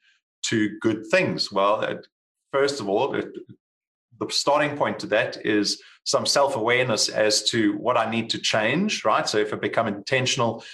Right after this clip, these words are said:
about being seen as an individual that represents not only Dewpoint, but myself as a business, um, people are gonna be looking at me. What does that mean? What are they looking at when they're looking at me?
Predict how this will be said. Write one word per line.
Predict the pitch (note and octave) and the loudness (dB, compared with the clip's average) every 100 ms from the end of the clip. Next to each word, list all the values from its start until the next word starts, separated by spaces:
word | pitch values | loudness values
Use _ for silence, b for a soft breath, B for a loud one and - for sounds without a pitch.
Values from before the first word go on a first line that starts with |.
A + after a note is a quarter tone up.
| B - | B -6
about | B2+ A2+ A2 A2 - | -2 0 2 0 -4
being | A#2 A#2 A#2 A#2 A2 G#2+ G#2+ _ - | 0 2 4 2 0 -4 -8 _ -6
seen | - - D#3 D3 C3+ | 0 2 4 2 2
as | A#2+ A#2 | 0 0
an | A2+ | -2
individual | B2 C3+ A2 A#2+ A#2+ C3 A#2+ | -2 -2 0 0 2 2 2
that | G#2+ G#2+ | 0 0
represents | G#2+ A2 G#2+ A2 G#2 G2+ - - - | 0 0 0 0 0 0 -2 -6 -4
not | A#2 C3 | 0 2
only | B2 A2+ | 2 0
Dewpoint, | G2+ - A2 G#2+ - A#2 F#3+ G3+ - | -4 -2 -2 0 0 0 0 -4 -8
but | G#2+ - | -6 -2
myself | G2+ - - A#2 B2+ - | 0 2 4 2 2 -2
as | A#2 | -2
a | G#2 | -2
business, | A2+ G#2 D3 F#3+ - - _ _ _ | 0 2 2 2 0 -4 _ _ _
um, | A2+ G#2 G#2 G2+ G2+ G#2 - - | 0 2 4 2 0 -2 -8 -8
people | B2 B2 | -4 0
are | |
gonna | A2 G#2 | 0 0
be | G2+ | 0
looking | G2 B2+ D#3+ C3 | 2 2 2 2
at | C3 C3 | 0 0
me. | C#3 G3 - B B - | 0 0 -4 B B -4
What | B2 | -2
does | A#2 | 2
that | A#2 A#2 | 0 0
mean? | A2+ B2 C#3 G#2+ | 0 2 2 2
What | G2+ D3 | 0 2
are | |
they | C#3+ B2 | 2 2
looking | A#2 - C#3 | 0 0 0
at | A2+ | 0
when | A2+ A2+ | -2 -2
they're | A2 | 0
looking | G#2 G#2+ A2+ G#2+ | 0 -2 -2 -2
at | G#2 | -2
me? | F#2 | -6